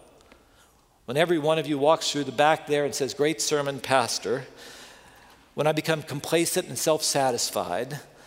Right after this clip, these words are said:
I have found that there is little hope of me experiencing the sustaining presence and strength of the Spirit of God. We have a helper when we're exhausted.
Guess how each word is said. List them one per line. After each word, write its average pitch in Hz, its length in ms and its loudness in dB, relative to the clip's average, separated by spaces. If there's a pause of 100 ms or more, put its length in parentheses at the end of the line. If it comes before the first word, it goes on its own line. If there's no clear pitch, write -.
(460)
I 143 180 4
have 165 180 -2
found 143 280 0
that 135 100 -2
there 131 140 -2
is 113 120 -6
little 147 280 0
hope 143 520 -2
of 110 160 -4
me 131 140 -4
experiencing 101 960 -6 (140)
the 101 100 -6
sustaining 120 880 -4
presence 104 520 -8
and 107 160 -10
strength 92 560 -6
of - 100 -16
the - 80 -16
Spirit - 460 -12 (100)
of - 140 -20
God. - 240 -18 (2750)
We 120 120 -4
have 110 140 -4
a 98 40 -12
helper - 560 -12 (1300)
when 101 140 -10
we're 92 100 -12
exhausted. - 500 -10